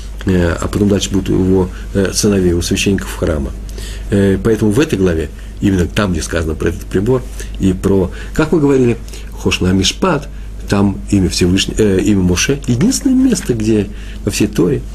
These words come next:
э, оно не упоминается. Итак, если мы хотим обладать пророчеством, хорош такое начало за три минуты до конца.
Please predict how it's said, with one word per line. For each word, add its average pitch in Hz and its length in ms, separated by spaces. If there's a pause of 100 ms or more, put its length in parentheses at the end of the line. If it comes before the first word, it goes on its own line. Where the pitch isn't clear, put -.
(240)
э, 92 340
оно 95 160
не 92 140
упоминается. 82 640 (840)
Итак, 208 240
если 202 200
мы 160 100
хотим 143 280
обладать 135 380
пророчеством, 117 960 (200)
хорош 208 280
такое 127 220
начало 110 220
за 104 80
три 110 140
минуты 98 180
до 92 80
конца. - 340